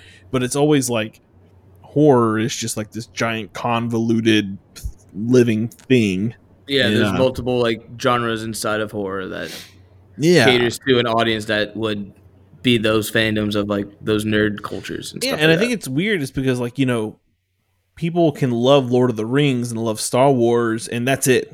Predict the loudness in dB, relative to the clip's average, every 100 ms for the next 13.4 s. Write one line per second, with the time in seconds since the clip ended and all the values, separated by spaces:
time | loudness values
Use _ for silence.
0 | -6 -4 -2 0 4 4 4 0 0 0
1 | 2 4 2 0 2 4 4 4 2 0
2 | 0 -4 -8 -4 -2 -4 -8 _ -4 -2
3 | -2 -2 -4 -4 -6 _ 0 0 2 -2
4 | -4 0 0 0 2 2 2 0 -4 -6
5 | -4 -4 -6 -12 -14 -20 -20 -2 4 6
6 | 6 2 -2 -10 -8 -4 -2 -2 -2 -2
7 | 0 -2 -2 -2 0 -4 -2 -4 -4 -4
8 | -4 -2 -2 -2 -6 -6 -8 -4 -4 -4
9 | -6 -6 0 4 8 8 6 0 -16 _
10 | _ -2 0 2 0 0 -2 -2 -4 -4
11 | -2 -2 -4 -12 -4 0 2 2 0 -2
12 | -8 -6 -6 -8 -8 -8 -4 -2 -2 -4
13 | -6 -4 -6